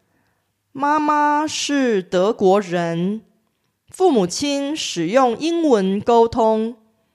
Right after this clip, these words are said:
当他四岁的时候，就已经会说韩语、德语、英语跟西班牙语。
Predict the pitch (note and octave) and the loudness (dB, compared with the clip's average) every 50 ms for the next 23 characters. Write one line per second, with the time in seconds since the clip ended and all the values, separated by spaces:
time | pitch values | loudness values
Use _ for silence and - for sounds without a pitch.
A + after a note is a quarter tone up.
0 | _ _ _ _ _ _ _ _ _ - B3+ B3+ B3+ C4 C4+ C4 - C#4+ C4 B3+ | _ _ _ _ _ _ _ _ _ -4 -2 -2 -2 -2 -6 -8 -6 -4 -2 0
1 | B3+ B3+ B3 B3+ B3 C4+ C#4 C4+ - - - F4 E4+ C#4+ - - D4 C4+ A#3+ G3+ | 0 0 0 0 0 -2 -6 -8 -12 -10 -4 -2 -2 -2 -2 2 4 4 4 4
2 | F#3+ F3+ - - - F#3 F#3+ F#3 B3 C4 B3 A3+ G#3 G3 F#3 F#3+ _ _ _ _ | 2 -2 -4 -8 -6 -8 -8 -4 -2 -2 0 0 0 -2 -4 -6 _ _ _ _
3 | _ _ _ _ _ _ _ - - C#4 C4+ A#3+ F#3+ E3 D#3 - B3 C4 C4+ D4 | _ _ _ _ _ _ _ -6 2 4 4 4 4 2 -2 -4 -8 -8 -4 -2
4 | D4 C4+ C4 C4 - - C4+ C4 B3+ B3 B3 B3+ C4 C4+ C4 - _ _ _ _ | 0 0 -2 -2 -4 0 2 4 4 4 4 2 0 -2 -6 -16 _ _ _ _
5 | _ - - G3 F#3 F#3+ G3 G#3+ A#3+ G#3 A3+ G#3+ F#3+ E3+ D3+ C3+ C#3+ - _ _ | _ -10 -6 -4 -4 -2 -2 -2 -2 -2 -4 -4 -4 -4 -4 -6 -8 -10 _ _
6 | _ _ _ _ _ - - G#3+ A3 A3 A3+ B3+ C#4+ - A3 G3+ F#3 E3+ D3+ C#3+ | _ _ _ _ _ -2 2 2 4 4 4 4 2 2 0 -4 -2 -2 -4 -4
7 | D3 _ _ _ _ _ _ - C#4+ D4+ D4+ D#4 D#4+ D4+ A#3+ G3+ F#3 F3+ E3 D3 | -6 _ _ _ _ _ _ -6 -4 -2 0 0 0 -2 -2 -4 -6 -6 -4 -6
8 | C#3 - _ _ _ _ - B3 B3+ B3+ B3+ B3 B3 B3+ C4 - - - - E4 | -6 -8 _ _ _ _ -2 0 2 2 2 0 0 -4 -8 -10 -10 -6 -4 -4
9 | F4 E4+ E4+ E4+ E4 C4 G3+ E3+ E3+ F#3 G3 E3 C#3+ - - | 0 0 0 0 2 0 0 0 0 -2 -4 -6 -8 -10 -12